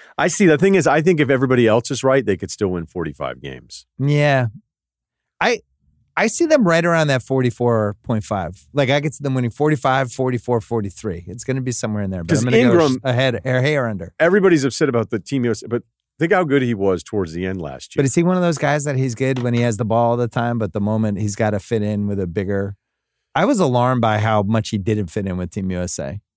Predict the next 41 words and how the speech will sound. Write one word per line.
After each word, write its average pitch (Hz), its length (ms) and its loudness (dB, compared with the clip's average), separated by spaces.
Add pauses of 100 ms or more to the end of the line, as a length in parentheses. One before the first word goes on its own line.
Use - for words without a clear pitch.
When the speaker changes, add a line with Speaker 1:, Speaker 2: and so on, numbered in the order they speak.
(1160)
Speaker 2:
Like, 113 240 -2
alarmed. 110 500 -2
Speaker 1:
Maybe 90 180 -6
he 101 40 -4
thought 107 180 -2
it - 40 -2
was 82 100 -10
a - 40 -8
scrimmage. - 480 -10 (180)
Speaker 2:
Yeah. 76 160 -12 (840)
Next 143 240 -2
one, 107 120 -2
Houston. 104 560 -2 (1000)
So - 200 -2
we 120 120 0
have 113 200 0
Houston 147 440 -2
and 120 100 -2
San 113 220 -2
Antonio 101 420 -4
left. 90 420 -8 (300)
We 110 180 -4
can 104 180 -6
go 95 180 -2
a 92 40 -2
little 104 200 -4
bit 87 140 -6
fast 71 360 -12
on 87 120 -10
this, 76 180 -12
but - 260 -10 (420)
Houston's 202 500 -2
tough 127 320 0
'cause 104 180 -4
their 131 220 2
over-under 135 320 0
is 101 140 -6
thirty-one 117 400 -2
and 104 100 -2
a 98 40 -4
half. 92 440 -8